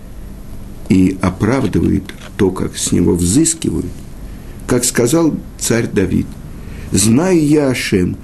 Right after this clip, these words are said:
что праведны суды твои, и наказал ты меня по справедливости».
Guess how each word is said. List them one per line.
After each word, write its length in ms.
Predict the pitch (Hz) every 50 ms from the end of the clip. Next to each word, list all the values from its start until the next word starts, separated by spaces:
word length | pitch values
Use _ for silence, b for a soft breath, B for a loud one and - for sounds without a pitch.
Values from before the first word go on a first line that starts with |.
| B B B B B
что 340 | - - - - - 131 113
праведны 1000 | - - - - 120 120 143 160 156 139 135 - 120 117 110 110 107 98 95 92 B B B B B B - - - - - - - - -
суды 520 | - - - 120 110 90 - 92 82 87 -
твои, 380 | - 95 92 92 98 101 123 135 - - - - - - - - - - - - -
и 80 | 143 139
наказал 520 | 135 127 127 - 123 117 123 175 180 180
ты 140 | 175 - 147
меня 340 | 117 117 120 131 156 175 170
по 180 | - - 131 131
справедливости». 880 | - - - 110 110 98 92 - - - - 71 - - - - -